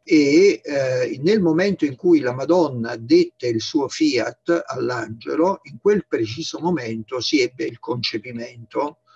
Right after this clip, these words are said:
eh, per opera dello Spirito Santo, e quindi di fatto lì si realizzò l'incarnazione.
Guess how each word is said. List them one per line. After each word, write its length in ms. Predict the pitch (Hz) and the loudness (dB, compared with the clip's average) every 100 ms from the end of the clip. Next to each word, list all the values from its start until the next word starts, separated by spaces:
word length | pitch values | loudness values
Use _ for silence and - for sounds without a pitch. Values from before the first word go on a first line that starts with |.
| - - - - - - _ | -20 -20 -20 -20 -20 -20 _
eh, 140 | - 110 | -6 -2
per 200 | 123 131 | 2 4
opera 320 | 143 147 120 | 2 2 2
dello 180 | 131 131 | 2 -2
Spirito 480 | - 151 127 143 196 | 0 0 -2 0 0
Santo, 680 | - 117 139 139 165 170 - | 0 -6 -10 -4 0 2 2
e 140 | 185 | -2
quindi 340 | 147 160 156 | 2 4 4
di 100 | 131 | 4
fatto 480 | 160 127 139 - 131 | 2 0 -6 -6 -4
lì 320 | 127 143 147 - | -2 0 -2 -2
si 360 | - 160 123 - | -2 -2 -4 -8
realizzò 800 | 113 147 135 135 120 123 123 - | -2 -2 -2 -6 -4 0 -2 -2
l'incarnazione. 1200 | - 135 120 131 113 117 113 - - 117 101 95 | -10 -8 -8 -6 -6 -8 -8 -6 -6 -8 -16 -18